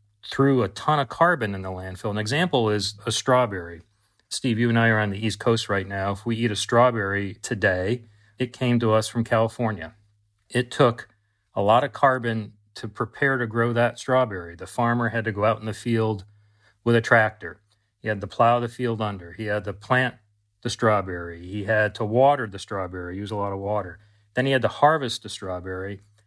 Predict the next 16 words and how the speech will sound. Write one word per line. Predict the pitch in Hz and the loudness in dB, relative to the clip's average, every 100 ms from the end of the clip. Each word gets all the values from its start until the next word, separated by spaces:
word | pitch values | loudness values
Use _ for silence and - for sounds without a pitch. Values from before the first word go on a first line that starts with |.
| _ | _
using | 104 117 120 110 | -2 0 0 -2
carbon. | - 131 120 95 87 | 4 4 4 0 -10
He | - 113 | -8 -4
had | 107 95 | -4 -6
to | |
bring | 87 - 127 127 | -12 -4 -2 -2
the | 117 | -4
strawberry | - 113 107 101 | 0 0 0 -4
from | 95 110 | -6 -6
the | 95 | -6
field | - 135 135 131 123 - _ _ _ - | -6 0 2 2 0 -6 _ _ _ -2
into | 120 117 123 | 0 4 2
a | |
packaging | 101 135 135 127 110 104 | 4 4 4 0 -8 -8
place, | 98 104 101 110 - | -6 -4 -4 -6 -8
which | 104 - - | -8 -8 -14